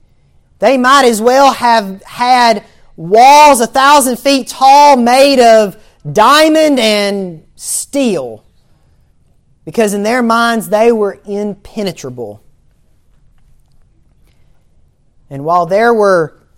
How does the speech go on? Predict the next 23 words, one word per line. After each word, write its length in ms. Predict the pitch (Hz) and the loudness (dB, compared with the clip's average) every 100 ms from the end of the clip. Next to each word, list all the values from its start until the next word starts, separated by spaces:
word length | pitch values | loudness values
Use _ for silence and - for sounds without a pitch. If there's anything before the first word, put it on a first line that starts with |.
| - | -10
a 80 | 151 | -2
lot 260 | 190 240 | 2 2
of 120 | 220 | 0
people 480 | - 254 233 190 175 | -4 -8 -4 -4 -2
living 400 | 185 214 190 180 | -2 -2 -2 -6
in 120 | 170 | -8
the 60 | 160 | -8
land 420 | 165 185 180 165 | -8 -8 -8 -10
of 100 | 147 | -12
Canaan 380 | - 196 180 151 | -12 -10 -10 -10
at 120 | 143 | -10
that 240 | 160 156 - | -8 -8 -10
time, 520 | 180 151 131 139 156 _ _ _ _ _ _ _ _ _ _ _ _ | -12 -12 -12 -16 -18 _ _ _ _ _ _ _ _ _ _ _ _
they 160 | 165 190 | -8 -6
might 320 | 190 220 214 | -4 -4 -2
as 180 | 185 165 | -4 -6
well 340 | 180 202 202 | -2 0 0
have 540 | 190 196 170 165 160 156 _ _ _ 147 | -2 -4 -4 -2 -4 -8 _ _ _ -14
been 680 | 143 180 190 185 170 156 143 _ _ _ _ | -10 -6 -6 -6 -6 -10 -14 _ _ _ _
like 260 | 156 156 - | -6 -6 -6
as 440 | 151 147 139 - - | -6 -6 -6 -8 -12
the 140 | 143 | -12
sand 640 | - - 190 208 214 202 | -10 -8 -6 -4 -6 -8